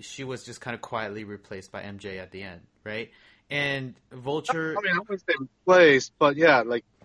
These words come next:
Speaker 2: I mean, it makes sense that their family would move away.
Speaker 1: Yeah, so, uh, I think, I think he's a one-offer. I think he's been written off. I don't think we're gonna see Vulture again. I think this,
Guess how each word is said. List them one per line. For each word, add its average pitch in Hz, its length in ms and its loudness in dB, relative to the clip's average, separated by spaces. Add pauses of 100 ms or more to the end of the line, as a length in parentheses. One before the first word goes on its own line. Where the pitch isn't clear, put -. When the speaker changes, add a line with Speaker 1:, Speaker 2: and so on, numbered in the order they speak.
(220)
Speaker 2:
I 151 40 -6
mean, 156 120 4
it 160 80 2
makes 180 200 4
sense 170 200 4
that 143 240 0
their 139 160 2
family 135 340 0
would 120 220 -2
move 120 160 0
away. 110 400 0 (120)
Speaker 1:
Yeah, 135 340 -8 (100)
so, 143 440 -6 (400)
uh, 123 400 -4 (220)
I 143 140 -6
think, 156 420 -12 (320)
I 151 120 -2
think 165 260 -12
he's 143 280 -12
a 131 80 -4
one-offer. 107 800 -8
I 113 180 -10
think 120 280 -12
he's 110 220 -14
been 107 180 -12
written 98 240 -10
off. 98 300 -10
I 117 100 -8
don't 120 160 -12
think 117 240 -12
we're 110 200 -12
gonna 110 180 -12
see 107 220 -14
Vulture 101 400 -12
again. 98 420 -12 (320)
I 127 80 -6
think 151 300 -6 (100)
this, 143 340 -6